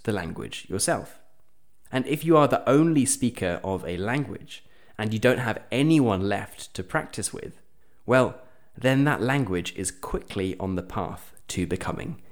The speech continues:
extinct. There was a story a few years ago about a village in Mexico where there were only two speakers left of a language called Ayapaneco.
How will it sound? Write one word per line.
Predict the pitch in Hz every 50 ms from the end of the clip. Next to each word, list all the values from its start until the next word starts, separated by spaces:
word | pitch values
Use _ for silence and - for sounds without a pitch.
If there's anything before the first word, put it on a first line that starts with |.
| - -
extinct. | - - - - - 156 98 - - - - - - - - - - - - - - - - - _ _ _ _ _ _ _ _ _ _ _ _ _ _ _ _ _ _ _ -
There | - 147 151 156
was | 165 160
a | 165
story | - - - - 226 240 226 226 220 214 - - - - - -
a | -
few | - - 135 135 123
years | 120 123 127 131 120 104 98
ago | 90 - 64 60 67 - - - - - - -
about | - 101 - 127 123 123 - 123
a | 117
village | 110 117 139 143 156 156 156 151 - - -
in | - 117 110 107 104 107
Mexico | 107 117 113 - - 101 95 - 82 87 - 175 - - - - - - -
where | 117 117 113 117
there | 113 123 117
were | 117 117 - - -
only | 135 156 165 165 156 151 147 - - - - -
two | - - - 196 196 190 190 190 -
speakers | - - - 139 139 135 - 131 123 120 104
left | 95 76 - - - - - - - - - - - - - - -
of | 117 120 117 110 - -
a | 104 110 107 110 104 71
language | 101 113 120 127 135 139 139 139 135 135 - -
called | - - 104 104 - - -
Ayapaneco. | 101 101 98 98 - 101 85 - - - - -